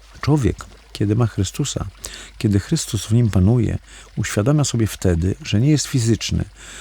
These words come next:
że nie jest materialny. Zaczyna czuć w sobie, że materialne ciało przychodzi w stan nowy,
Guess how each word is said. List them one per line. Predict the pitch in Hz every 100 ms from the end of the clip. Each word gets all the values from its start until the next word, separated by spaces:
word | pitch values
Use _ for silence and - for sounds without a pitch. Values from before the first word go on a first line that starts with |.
| - -
że | 107
nie | 127 147
jest | 139
materialny. | 123 117 123 110 85 58 52 82 107
Zaczyna | 127 98 - 151 117
czuć | - 117 -
w | -
sobie, | - 98 95 104 120 - - - - -
że | 110
materialne | 110 110 113 143 147 117
ciało | - 110 107
przychodzi | - 107 104
w | 107
stan | - 107 104 107
nowy, | 110 87 73